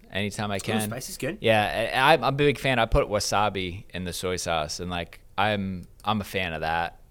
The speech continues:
Speaker 1: even though that's not how you're traditionally supposed to use it. But anyways.
Speaker 2: Don't let, don't let temb-, somebody tell you how to eat
Speaker 1: It's
Speaker 2: it
Speaker 1: true.
Speaker 2: and take away your joy.
Speaker 1: Yeah, so I, I definitely prefer,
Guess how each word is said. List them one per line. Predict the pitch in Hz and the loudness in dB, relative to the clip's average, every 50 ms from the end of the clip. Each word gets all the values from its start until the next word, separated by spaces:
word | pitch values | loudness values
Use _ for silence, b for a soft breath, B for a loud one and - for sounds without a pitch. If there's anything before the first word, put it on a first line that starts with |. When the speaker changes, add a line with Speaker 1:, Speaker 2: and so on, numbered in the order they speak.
| - - | -8 -6
Speaker 1:
even | 104 104 104 | -6 -4 -4
though | 98 95 95 | -4 -2 -2
that's | 90 87 - - - | -2 -2 -4 -4 -4
not | 87 - - | -4 -4 -4
how | 92 95 | -4 -4
you're | 95 90 87 | -4 -4 -6
traditionally | 85 - 90 80 87 82 - 92 90 | -8 -10 -12 -10 -10 -10 -10 -8 -10
supposed | 80 - - 87 85 - - | -10 -8 -8 -8 -8 -8 -10
to | 87 | -10
use | 87 95 120 | -8 -8 -6
it. | 131 - | -6 -2
But | - 156 | 2 2
anyways. | 151 151 143 120 98 92 92 - - | 2 2 2 0 -2 -2 -2 -4 -8
Speaker 2:
Don't | - - 294 330 349 | -8 -8 -6 -4 -2
let, | 359 370 359 330 320 - | -2 -2 -4 -6 -6 -4
don't | 320 330 349 | -4 -2 -2
let | 359 359 | -2 -2
temb-, | - 339 339 311 320 285 240 - | 0 0 0 0 -2 -4 -8 -10
somebody | - - 269 262 262 254 233 | -10 -8 -6 -6 -4 -6 -4
tell | - 240 240 | -4 -4 -2
you | 233 220 | -2 0
how | 214 202 185 | 0 0 0
to | |
eat | 185 185 185 | 2 2 2
Speaker 1:
It's | 151 143 | 2 0
Speaker 2:
it | 127 | 2
Speaker 1:
true. | 156 170 160 | 2 2 2
Speaker 2:
and | 117 | 2
take | 147 156 147 - | 2 -2 -6 -6
away | 143 135 135 | -4 -2 -2
your | 123 | -2
joy. | 113 120 120 110 90 90 - - 123 | -2 -2 -4 -6 -6 -8 -10 -6 0
Speaker 1:
Yeah, | 123 127 123 113 104 | 2 2 2 2 2
so | - - 127 117 117 113 | 0 2 4 6 6 4
I, | - - 113 131 135 139 135 127 - | 4 4 4 4 6 6 6 6 4
I | - 127 | 2 2
definitely | 135 151 151 165 160 147 135 | 2 2 2 2 0 -2 -2
prefer, | - - - 123 - - 127 127 127 123 123 120 120 113 110 - | -4 -6 -8 -8 -2 2 4 4 6 6 6 6 4 2 0 -4